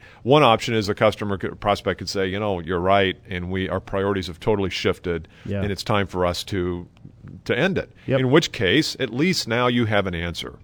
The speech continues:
Speaker 1: right? You, right now, before you do that, you have no answer.
Speaker 2: Correct. The, the other thing that happens that w-, in deals like that, that get to that point, usually there's some good rapport and some relationship built. And when that happens, the buyer has a much tougher time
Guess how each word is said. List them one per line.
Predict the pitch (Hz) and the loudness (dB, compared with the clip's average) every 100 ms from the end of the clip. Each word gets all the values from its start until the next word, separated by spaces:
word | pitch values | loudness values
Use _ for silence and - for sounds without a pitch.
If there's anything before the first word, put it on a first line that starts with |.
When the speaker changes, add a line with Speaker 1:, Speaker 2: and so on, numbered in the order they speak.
| - | 0
Speaker 1:
right? | 147 120 - - - - - - - - - - - | 2 0 -6 -20 -20 -20 -20 -20 -20 -20 -20 -20 -4
You, | 131 156 | 0 2
right | - 139 165 | 4 4 6
now, | 107 175 120 | 6 6 8
before | 101 104 170 202 | 6 4 6 8
you | |
do | 92 90 | 6 4
that, | 92 90 | 4 2
you | 107 | 0
have | 101 92 | 2 0
no | 87 78 | 0 -6
answer. | 78 - - | -8 -10 -6
Speaker 2:
Correct. | 113 92 - - _ _ - - _ - - _ - - | -4 -6 -12 -20 _ _ -20 -20 _ -20 -20 _ -4 2
The, | 170 | 4
the | 156 | 6
other | 214 | 6
thing | 170 | 4
that | 123 | 2
happens | 104 127 123 113 95 | 4 2 4 2 2
that | 113 - - | -2 -4 -10
w-, | 123 120 | -6 -4
in | 120 | -2
deals | 110 143 175 127 | 2 4 4 2
like | 98 - | -2 -2
that, | 98 104 110 | -4 -4 -4
that | 123 | -4
get | 101 156 | -2 -2
to | 147 | 0
that | 127 90 - | 0 -2 -2
point, | 123 127 190 - - _ - - | 0 0 -2 -10 -20 _ -20 -10
usually | 123 175 202 160 | 2 4 6 4
there's | 127 135 | 4 2
some | - 123 | 0 0
good | 113 131 | 2 2
rapport | 120 - 127 135 160 | 2 0 2 4 6
and | 123 110 | 4 0
some | - 147 | 0 2
relationship | 123 113 127 165 - 165 139 | 4 2 2 -2 -2 -2 2
built. | 165 185 - - - | 4 4 0 -14 -4
And | 131 | 4
when | 135 127 | 4 4
that | 151 - | 2 -2
happens, | - 190 131 117 113 | -2 0 2 2 2
the | 120 | 0
buyer | 95 135 170 139 | 2 0 2 2
has | 123 113 | 2 2
a | |
much | 110 139 - | 0 -2 -4
tougher | - 143 131 | -4 -2 -4
time | 110 - 160 120 104 | -4 -2 0 0 0